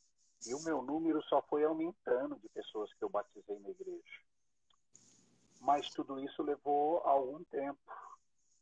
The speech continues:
Então, ah, acredito que o grande resultado da evangelização, do mensageiro, ele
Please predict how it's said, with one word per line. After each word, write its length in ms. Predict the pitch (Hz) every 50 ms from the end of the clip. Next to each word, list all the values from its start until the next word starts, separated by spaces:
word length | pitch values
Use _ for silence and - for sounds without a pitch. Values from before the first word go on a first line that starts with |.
| _ _ _ - - - - - - - - - - - -
Então, 540 | - - 113 117 123 127 127 127 120 113 - _ _ _ _ _ -
ah, 500 | 135 135 135 131 127 127 120 117 110 113
acredito 680 | 131 - - - 139 - - - - 170 - - - - - -
que 340 | - 147 143 269 262 -
o 120 | - 254 262
grande 420 | - 135 - 147 160 165 302 - 220
resultado 760 | 131 143 139 - 139 131 - - 131 139 147 143 135 127 113
da 160 | 120 117 120
evangelização, 1040 | 123 120 - 127 - 147 - 110 - - 113 - _ - 143 139 156 170 - - - _ _ _ _ _ _ _ _ _ _ _ _ _ _ _ _ _ _ _ _ _ _ _ _ _
do 180 | 101 120 123
mensageiro, 1120 | 131 135 139 143 135 - - 135 120 113 - - 120 139 156 170 175 165 143 123 110 107 - _ -
ele 440 | 123 127 131 131 127 127 - 123